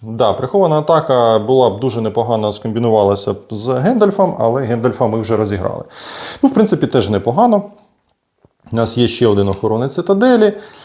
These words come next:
А, і, в принципі, дуже, я думаю, що непогано. Добре, добре, добре. В принципі, ми подолали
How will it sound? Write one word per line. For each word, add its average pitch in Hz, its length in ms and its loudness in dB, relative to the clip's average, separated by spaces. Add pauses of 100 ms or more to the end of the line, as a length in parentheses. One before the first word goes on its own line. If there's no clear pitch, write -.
(380)
А, 131 440 2 (1040)
і, 247 140 -8
в - 100 -14
принципі, 120 640 -2 (100)
дуже, 110 380 -2
я 101 100 4
думаю, 98 320 0
що 98 180 -8
непогано. 98 560 -8 (1080)
Добре, 214 360 2 (460)
добре, 131 420 -2 (260)
добре. 95 380 -2 (1200)
В - 100 -14
принципі, 165 640 2 (200)
ми 139 400 2 (500)
подолали 143 640 4